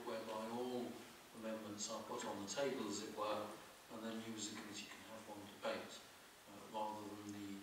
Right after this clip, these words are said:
traditional process of taking one amendment at a time. However, if you have one debate, you will still need to take the amendment one at a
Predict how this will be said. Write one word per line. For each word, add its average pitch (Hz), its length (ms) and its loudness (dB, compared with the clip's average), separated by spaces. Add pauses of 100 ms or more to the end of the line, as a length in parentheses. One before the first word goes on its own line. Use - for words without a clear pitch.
traditional 113 640 2 (360)
process - 400 2
of - 160 -4
taking 104 400 0
one 110 240 6
amendment 101 400 0 (240)
at - 80 -8
a - 160 -10
time. - 320 -2 (560)
However, 117 560 2
if - 160 -6
you 101 160 -6
have 117 160 -2
one 113 240 2
debate, 104 480 -2
you - 560 -14
will - 80 0
still 127 300 4 (100)
need 117 160 4
to - 160 0
take 120 220 -2 (100)
the 110 40 -6 (120)
amendment 107 400 -2 (240)
one 101 240 -2
at - 80 -8
a - 140 -10